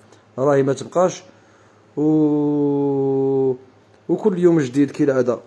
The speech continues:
كل يوم جديد ومزال كاين خير. الله يبارك. خي-، خير كبير، خير كبير.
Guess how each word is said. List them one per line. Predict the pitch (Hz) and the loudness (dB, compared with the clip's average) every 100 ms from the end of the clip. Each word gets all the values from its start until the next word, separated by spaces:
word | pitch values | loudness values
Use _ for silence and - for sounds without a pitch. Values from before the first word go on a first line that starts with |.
| - _ _ _ - | -20 _ _ _ -8
كل | 147 143 | -6 -2
يوم | 147 139 | -2 -2
جديد | 127 135 135 | -2 -2 0
ومزال | 135 131 127 131 | 0 -2 0 -2
كاين | 143 135 | 0 -2
خير. | 123 135 131 | -2 0 0
الله | 127 139 | 2 2
يبارك. | 120 127 139 131 | 2 2 0 -2
خي-، | 151 - | -6 -6
خير | - 147 | -2 -2
كبير، | 131 139 139 - - _ _ _ _ _ _ | 0 -2 -4 -4 -12 _ _ _ _ _ _
خير | - 170 160 | -6 0 0
كبير. | 151 151 160 | 0 0 2